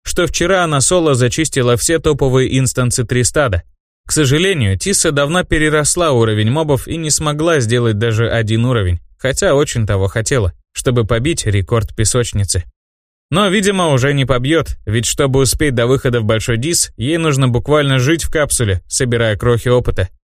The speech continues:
«Есть один вариант», сказал я, не подумав. Мозг, как обычно, принял задачу, обработал и выдал решение, забыв о том, что я всё ещё сердит на мою бывшую. «Какой?»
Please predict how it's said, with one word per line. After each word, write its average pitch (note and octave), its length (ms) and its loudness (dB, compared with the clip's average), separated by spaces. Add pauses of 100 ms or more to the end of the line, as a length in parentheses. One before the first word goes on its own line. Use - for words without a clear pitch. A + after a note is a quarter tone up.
(260)
«Есть G3+ 340 -2
один A#2 260 0
вариант», G#2 460 -2 (340)
сказал A#2 460 2
я, G#2 120 2
не G2+ 140 2
подумав. G#2+ 520 -2 (160)
Мозг, D#3 440 -4
как D3+ 180 -2
обычно, D3 440 0
принял A#2+ 340 0
задачу, A#2+ 460 0
обработал A2+ 560 2
и A2 40 4
выдал A2 260 2
решение, A2 540 0 (240)
забыв C3 420 0
о A2 80 0
том, D3 200 0
что - 140 -4
я G#2+ 140 2
всё C3 180 -2
ещё B2 200 0
сердит C3+ 480 0
на F#2+ 80 0
мою F#2+ 220 2
бывшую. G2+ 400 -2 (840)
«Какой?» E3+ 480 0